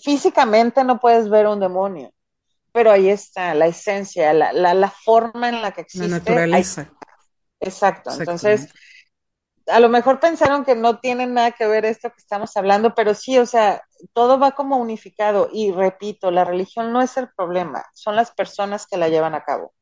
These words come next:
Speaker 2: Claramente, claramente. Este extremo, este extremo, eh, que justamente ahorita hablábamos, ¿no? Los extremos son malos. Los extremos son malos porque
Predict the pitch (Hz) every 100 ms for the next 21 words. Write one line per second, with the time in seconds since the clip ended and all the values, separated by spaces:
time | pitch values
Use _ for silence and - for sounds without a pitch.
0 | _ - 196 196 190 190 190 190 214 214
1 | 214 208 208 214 226 254 254 - 247 240
2 | 240 359 _ 208 214 - - - 220 220
3 | 233 302 - _ _ - 190 196 185 180
4 | 175 - - - 233 220 214 214 202 190
5 | 180 160 165 202 208 - - 202 214 214
6 | 185 170 151 156 _ 170 160 - 190 190
7 | 196 185 175 196 202 - 180 180 - 170
8 | 165